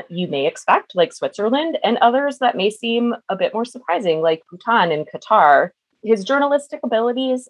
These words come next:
his openness to other cultures, and most importantly, his incredible sense of humor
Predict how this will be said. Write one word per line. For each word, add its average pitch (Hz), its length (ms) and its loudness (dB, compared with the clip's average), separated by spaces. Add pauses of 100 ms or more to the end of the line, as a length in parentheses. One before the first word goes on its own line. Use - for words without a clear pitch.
his - 300 -10
openness 233 500 0
to - 80 -8
other 160 240 -6
cultures, 190 580 0 (100)
and 156 340 -4
most 294 280 4
importantly, 220 760 2
his 208 160 -2
incredible 269 600 2
sense 160 280 -8
of 160 100 -10
humor 214 420 0